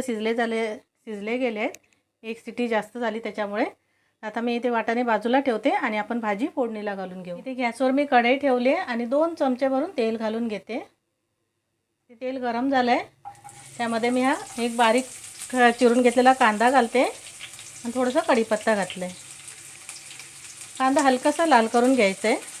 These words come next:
इथे आता कांदा हलकासा लाल झाला आहे, त्यामध्ये हा एक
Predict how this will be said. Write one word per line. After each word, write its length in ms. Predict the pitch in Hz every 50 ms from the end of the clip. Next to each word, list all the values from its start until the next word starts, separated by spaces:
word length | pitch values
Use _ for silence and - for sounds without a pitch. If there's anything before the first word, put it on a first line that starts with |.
| - - - - - - - - - - - - - -
इथे 140 | 240 220 247
आता 140 | 240 262 262
कांदा 320 | 262 254 247 240 254 277
हलकासा 460 | 254 240 226 220 - 254 254 294 277
लाल 220 | 269 233 226 247 285
झाला 240 | 294 254 240 226
आहे, 120 | 233 254 403 - - - - _ _ _ _ _ _ _ _ _ _ _ _ _ _
त्यामध्ये 420 | 240 233 240 247 240 254 254 262 262
हा 160 | 269 285 277 269 -
एक 220 | 262 254 262 262